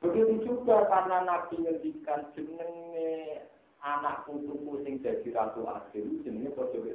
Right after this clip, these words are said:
jenenge. Akhirnya ketambahan Ahmad Gulam bin apa? Mulane kula bolak-balik matur. Jok era Nabi palsu itu jeneng Jawa luwih sunat dibanding jeneng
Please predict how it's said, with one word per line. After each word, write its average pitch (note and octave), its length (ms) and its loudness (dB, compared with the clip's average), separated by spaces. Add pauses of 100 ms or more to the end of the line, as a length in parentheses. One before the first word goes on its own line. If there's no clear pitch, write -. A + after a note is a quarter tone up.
jenenge. - 400 -18 (960)
Akhirnya A#2 480 -4
ketambahan A2+ 560 -2
Ahmad C3 400 -6
Gulam C3+ 320 -2
bin A#2 160 -4
apa? A#2+ 320 -4 (1800)
Mulane C#3+ 240 2
kula D#3 180 4
bolak-balik A#2 540 2
matur. - 480 -12 (400)
Jok A#2 240 0
era A#2+ 240 2
Nabi A2 400 -6
palsu - 480 -14
itu A2 160 -6 (160)
jeneng A2 320 -6
Jawa G#2 320 2
luwih A2+ 400 4
sunat G#2 500 -8
dibanding A2+ 460 -8
jeneng G#2+ 160 -14